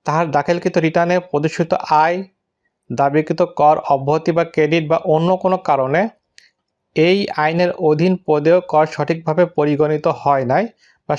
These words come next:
সঠিক অঙ্কে পরিশোধিত হয় নাই, তাহলে তিনি একটি লিখিত বিবৃতি কারণ উল্লেখপূর্বক সংশোধনী রিটার্ন দাখিল করিতে পারিবেন।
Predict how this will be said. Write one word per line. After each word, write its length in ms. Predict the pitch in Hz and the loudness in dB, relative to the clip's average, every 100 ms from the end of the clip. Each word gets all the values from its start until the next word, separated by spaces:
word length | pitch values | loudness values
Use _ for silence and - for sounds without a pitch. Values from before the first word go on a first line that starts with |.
| - | -2
সঠিক 280 | 180 180 - - | -2 -2 -4 -4
অঙ্কে 260 | 143 185 185 208 _ _ _ | -2 0 0 -4 _ _ _
পরিশোধিত 460 | 151 147 165 165 165 156 | 0 0 2 0 0 0
হয় 180 | 147 139 | 0 0
নাই, 100 | 156 185 151 | 0 0 2
তাহলে 340 | 151 143 156 165 | 2 2 -2 -2
তিনি 160 | 156 160 | 0 0
একটি 140 | 147 - 135 | 0 0 -2
লিখিত 240 | 135 180 170 143 | -2 -2 -2 0
বিবৃতি 340 | 143 143 160 - | 0 -2 -4 -2
কারণ 240 | 135 139 175 208 _ _ _ _ _ _ _ _ 151 | -2 0 -2 -6 _ _ _ _ _ _ _ _ 0
উল্লেখপূর্বক 640 | 160 190 196 156 147 175 202 - | 2 0 0 0 2 0 -2 -2
সংশোধনী 360 | 151 - 160 175 | -4 -2 -2 0
রিটার্ন 220 | 151 175 165 | 0 0 0
দাখিল 200 | 147 160 160 | 0 -2 0
করিতে 340 | 143 127 - 220 247 _ _ | -2 -2 -2 -2 -2 _ _
পারিবেন। 340 | 156 151 127 | 0 2 0